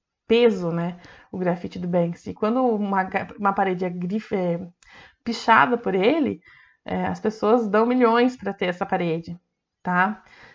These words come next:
E aí é muito interessante que eu já vou falar sobre um trabalho dele pra você. Vamos lá pra tentativa duzentos e oitenta e cinco de gravar a uma.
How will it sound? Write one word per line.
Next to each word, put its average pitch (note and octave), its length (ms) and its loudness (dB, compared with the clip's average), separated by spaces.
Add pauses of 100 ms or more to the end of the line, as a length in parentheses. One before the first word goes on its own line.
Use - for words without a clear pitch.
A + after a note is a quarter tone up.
(140)
E G#3 220 2
aí G#3+ 260 4
é A#3+ 40 6
muito B3 240 0
interessante B3+ 640 0
que A3+ 80 2
eu A3+ 40 4
já A#3+ 80 4
vou G#3 120 -2
falar G3+ 240 2
sobre G3+ 220 -6
um G#3+ 60 -2
trabalho G3+ 460 4
dele F3+ 280 -2
pra F#3+ 180 -6
você. F#3+ 200 -8 (1200)
Vamos G4 260 2
lá G#3+ 280 4
pra C4 160 -6
tentativa B3 600 -4
duzentos D4 840 -4
e E4 60 0
oitenta D4+ 460 -2
e C4 80 -2
cinco A3+ 580 -6
de A3+ 160 -8
gravar G#3+ 600 -2
a G#3 140 -2
uma. G#3+ 420 -2